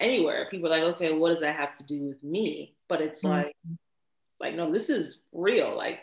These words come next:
Speaker 1: you know, we're already trying to, we're on very, uh, I would say, like, shaky grounds when it comes to recovering from this pandemic when the world was on,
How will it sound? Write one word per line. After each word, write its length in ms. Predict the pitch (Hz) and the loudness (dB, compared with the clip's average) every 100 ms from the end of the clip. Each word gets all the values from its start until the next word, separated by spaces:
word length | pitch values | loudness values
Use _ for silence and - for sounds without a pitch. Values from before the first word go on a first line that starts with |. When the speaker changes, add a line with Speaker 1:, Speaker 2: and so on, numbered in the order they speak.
| _ - | _ -14
Speaker 1:
you 80 | - | -10
know, 140 | - | -2
we're 140 | 180 | 4
already 480 | 220 185 180 196 202 | 6 6 6 4 0
trying 340 | - 160 156 151 | -4 -4 -2 -2
to, 300 | 147 147 - _ _ _ _ - | -2 -4 -8 _ _ _ _ 4
we're 160 | 208 | 6
on 140 | 196 185 | 8 8
very, 380 | 196 196 196 | 8 8 6
uh, 340 | 170 165 156 156 - _ _ _ _ _ _ _ _ - 180 | 8 6 4 -2 -8 _ _ _ _ _ _ _ _ -12 -2
I 20 | |
would 120 | 170 | -2
say, 200 | 170 175 | 4 4
like, 260 | 147 147 - | 4 0 0
shaky 1080 | - - 156 165 - 156 147 143 147 - _ _ 160 | 0 2 0 0 -6 -6 -4 -4 -8 -12 _ _ -6
grounds 520 | 160 151 160 151 - | -2 0 0 -2 -6
when 100 | 147 | -10
it 160 | 143 - | -10 -10
comes 240 | 147 143 | -8 -8
to 140 | - 139 | -6 -6
recovering 800 | 151 - - 156 156 143 147 - | -6 -8 -2 -2 -2 -6 -8 -8
from 160 | 151 | -8
this 160 | 143 143 | -8 -8
pandemic 560 | - 143 151 147 143 - | -8 -6 -4 -4 -6 -6
when 200 | 151 156 | -6 -4
the 80 | 151 | -4
world 320 | 147 156 151 | -4 -6 -6
was 140 | 156 147 | -6 -6
on, 300 | 147 151 | -8 -8